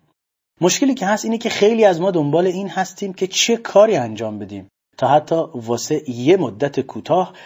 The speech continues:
از درد خلاص بشیم یا از چیزی لذت ببریم،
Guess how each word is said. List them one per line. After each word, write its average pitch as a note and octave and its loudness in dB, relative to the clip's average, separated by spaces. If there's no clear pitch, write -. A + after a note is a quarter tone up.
از B2 -2
درد A3+ 4
خلاص - -6
بشیم - -14
یا A#3 6
از A#3+ 0
چیزی A#3 2
لذت B2+ -2
ببریم، F#2 -14